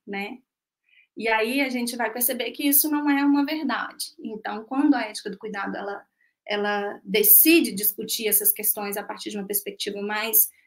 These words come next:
econômica, social e política, é justamente pra isso. É pra desconstruir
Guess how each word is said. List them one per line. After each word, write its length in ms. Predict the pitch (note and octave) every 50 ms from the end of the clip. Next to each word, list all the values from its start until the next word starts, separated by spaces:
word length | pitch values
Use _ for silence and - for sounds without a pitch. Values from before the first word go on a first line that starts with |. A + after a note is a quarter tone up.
| _ -
econômica, 720 | G3+ G3 - A3+ A3+ A3 A3 A#3 A#3+ A#3+ A3+ A3 - G#3+
social 440 | G#3 A3 G#3 - - G#3+ G3 G3+
e 60 | G3 -
política, 480 | - G#3+ A#3+ C4 C4+ C4 C4 - -
é 100 | A3+ A3
justamente 680 | A3 A3 D4+ E4 E4+ - F#4 F4 D4+ C#4+ C#4+ C#4+ -
pra 160 | - F4 F4 D#4
isso. 440 | C4 F#3+ F#3 F#3 - - - - _ _ _ _ _ _ _ _
É 180 | - G#3 G3+ - _ _ _
pra 680 | A#3+ A3+ A3 A3 A3+ A#3 A#3 A#3 A3+ A3 G#3 G3+ G3+
desconstruir 1120 | G3+ G3 C4+ D#4 D#4 - - E4+ D#4 D4+ - - - C#4+ B3 A3 G#3+ A#3+ C4+ D#4 F4 - -